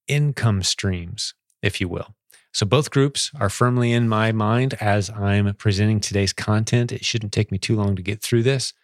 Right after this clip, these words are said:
Hopefully you find this encouraging and motivating. And let's start off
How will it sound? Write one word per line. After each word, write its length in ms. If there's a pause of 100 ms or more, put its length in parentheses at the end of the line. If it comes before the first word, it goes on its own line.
(400)
Hopefully 380
you 100
find 340
this 200
encouraging 560
and 100
motivating. 640 (420)
And 160
let's 200
start 320
off 220